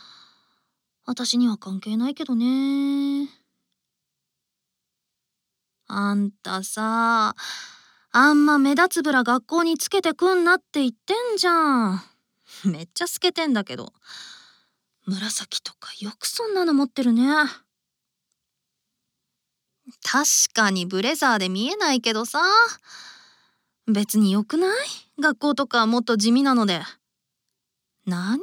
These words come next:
にそんな気合い入れてんの？<laughs> 常に勝負って何とだよ。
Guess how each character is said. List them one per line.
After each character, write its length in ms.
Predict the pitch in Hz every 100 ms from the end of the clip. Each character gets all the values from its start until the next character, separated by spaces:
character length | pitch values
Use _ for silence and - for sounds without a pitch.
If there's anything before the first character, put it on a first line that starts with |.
| 494
に 160 | 294 214
そ 200 | 202 190
ん 40 |
な 120 | 180
気 180 | 196 190
合 120 | 180
い 20 | 185
入 100 | 185
れ 60 |
て 180 | 185 180
ん 80 | 165
の？ 320 | 160 208 311 427 440 _ _ _ _ _ _ _ _ _ _ _ _ _ _ _ _ _ _ _ _ _ _ _ _ _ _ _ _ _
<laughs> 60 | 247 - - _ - - _ _ _ 605 831 740 622 539 392 -
常 400 | - 349 392 320
に 80 | 247
勝 400 | 240 285 320 262
負 80 | 233
っ 40 |
て 200 | - 175
何 180 | 196 339 523 427
と 140 | 254 226
だ 180 | 220
よ。 460 | 214 233 240 208 247